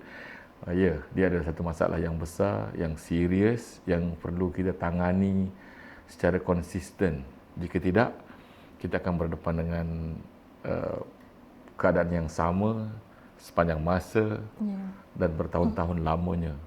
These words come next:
Speaker 1: Dan tentulah dia bukan satu yang positif dalam landscape pendidikan di negara ini. So,
Speaker 2: Ya.
Speaker 1: sebesar itulah masalah dia.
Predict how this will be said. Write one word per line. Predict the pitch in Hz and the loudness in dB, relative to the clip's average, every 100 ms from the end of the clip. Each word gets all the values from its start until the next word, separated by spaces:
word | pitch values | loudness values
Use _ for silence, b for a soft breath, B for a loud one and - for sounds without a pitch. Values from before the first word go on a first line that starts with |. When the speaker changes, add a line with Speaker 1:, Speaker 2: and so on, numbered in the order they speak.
| - | -6
Speaker 1:
Dan | 82 | -4
tentulah | 80 80 101 90 - B B B B B - | -4 2 4 4 2 B B B B B -2
dia | 95 | 2
bukan | 90 92 | 4 4
satu | 90 85 | 2 0
yang | 92 87 78 | 2 2 2
positif | 85 87 90 - 90 - 80 | 0 2 0 0 0 -2 -2
dalam | 82 82 | 0 2
landscape | 80 82 78 - 87 - | 2 0 -2 -4 -4 -4
pendidikan | 80 80 78 - 76 71 67 - - - | -4 -4 -2 -2 -2 -4 -10 -14 -20 -8
di | - 82 | -4 -2
negara | 80 78 | -2 -2
ini. | 71 80 73 67 - - - | -2 -4 -6 -10 -16 -20 -2
So, | - - - | 2 4 2
Speaker 2:
Ya. | - | -4
Speaker 1:
sebesar | 87 - 87 | -2 2 2
itulah | 98 87 | 2 0
masalah | 80 - 82 80 | 0 -2 0 -2
dia. | 80 | -4